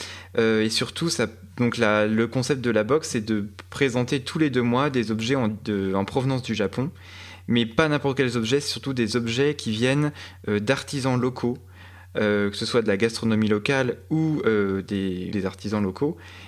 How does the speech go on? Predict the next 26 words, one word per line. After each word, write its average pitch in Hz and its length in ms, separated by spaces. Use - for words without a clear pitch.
Et 113 100
donc, 139 340
euh, 104 300
c'est 107 340
à 131 140
la 131 120
fois, 143 460
euh, 104 240
re-, 107 180
euh, 120 340
recevoir 139 460
chez 131 160
soi 127 320
un 143 140
petit 143 120
bout 135 140
de 131 60
Japon, 131 420
euh, 101 200
mais 104 140
vraiment 131 420
authentique, 139 720
traditionnel 131 720
et 113 80
de 104 100
qualité. 123 520